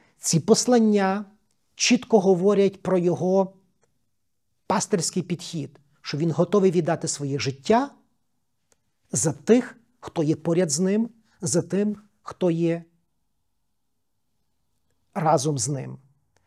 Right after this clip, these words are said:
В історії, в драстичних моментах першої половини двадцятого століття, коли митрополит Андрей був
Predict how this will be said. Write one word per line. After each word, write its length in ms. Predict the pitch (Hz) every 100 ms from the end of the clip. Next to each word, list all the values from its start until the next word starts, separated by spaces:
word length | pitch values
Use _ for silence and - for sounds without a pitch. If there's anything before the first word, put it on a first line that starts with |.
| _ _ _ _ _ _ _ _ _
В 40 | 175
історії, 800 | 175 - 240 247 233 214 220 220 - - _ _ _ _ _ _ _ _ - - _ _ _ _ 180
в 100 | 131
драстичних 760 | 202 - - 233 - 202 196
моментах 840 | 175 180 196 202 180 156 - - - _ _ _ _ _ _ _
першої 340 | 214 220 - 170
половини 320 | 185 190 180
двадцятого 500 | 160 170 170 170 151
століття, 680 | - 165 202 175 - 135 139 _ _ _ _ _ _ _
коли 220 | - 165 175
митрополит 460 | 165 165 165 160
Андрей 600 | 165 151 175 170 139 - 143
був 500 | 131 160 143 -